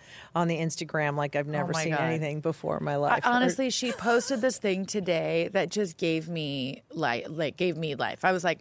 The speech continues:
Speaker 2: I mean, she literally gave me life, but, like, it gave me extra life.
Speaker 1: Yeah.
Speaker 2: She was, she's just so damn cute. I can't stand it.
Speaker 1: Yeah.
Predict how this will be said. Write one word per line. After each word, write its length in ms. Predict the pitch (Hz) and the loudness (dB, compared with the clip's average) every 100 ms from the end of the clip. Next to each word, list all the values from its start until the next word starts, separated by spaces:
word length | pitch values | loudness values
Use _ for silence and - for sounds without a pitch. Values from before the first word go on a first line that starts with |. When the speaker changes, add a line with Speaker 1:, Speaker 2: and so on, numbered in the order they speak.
| _ | _
Speaker 2:
I 60 | 185 | -4
mean, 100 | 160 | -4
she 120 | - | -4
literally 300 | 160 156 165 | -2 0 0
gave 160 | 175 190 | 0 -2
me 80 | 196 | 0
life, 240 | 202 196 - | 0 -2 0
but, 160 | 185 | 2
like, 200 | 170 143 - - - - - | 2 0 -4 -20 -20 -20 -4
it 120 | 208 240 | -2 2
gave 160 | 240 | 2
me 140 | 214 190 | 4 4
extra 360 | 185 - 170 | 2 0 0
life. 380 | 135 127 - - - - | 0 -2 -10 -20 -10 0
Speaker 1:
Yeah. 200 | 160 - - _ | 0 0 -12 _
Speaker 2:
She 320 | - - 285 302 | -12 -6 0 2
was, 240 | 294 214 | 2 0
she's 240 | - 269 | -4 -2
just 220 | 233 302 - | 0 -2 -2
so 420 | - 277 294 254 | -2 4 6 6
damn 540 | 185 202 190 175 165 - _ | 4 4 4 2 -2 -8 _
cute. 440 | - 202 226 254 247 - | -6 2 4 4 0 -8
I 40 | |
can't 560 | - - 196 190 190 - | -10 -6 -2 -2 -2 -6
stand 420 | - - 165 151 | -8 -2 0 2
it. 40 | |
Speaker 1:
Yeah. 120 | 170 | 2